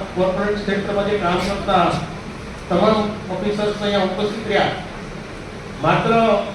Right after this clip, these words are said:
એમનો લક્ષ્ય અહીંયા પૈસા રળવાનો કે ધંધો કરવાનો ન હોય અને આ વિસ્તારમાં આજે પછાત વિસ્તાર છે એની સારી રીતે સેવા થઈ શકે એવો પણ એમનો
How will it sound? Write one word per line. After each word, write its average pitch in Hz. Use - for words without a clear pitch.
એમનો 208
લક્ષ્ય 208
અહીંયા 208
પૈસા 208
રળવાનો 208
કે 208
ધંધો 175
કરવાનો 208
ન 208
હોય 170
અને 202
આ 196
વિસ્તારમાં 220
આજે 202
પછાત 208
વિસ્તાર 214
છે 214
એની 214
સારી 190
રીતે 214
સેવા 208
થઈ 220
શકે -
એવો 220
પણ 226
એમનો 220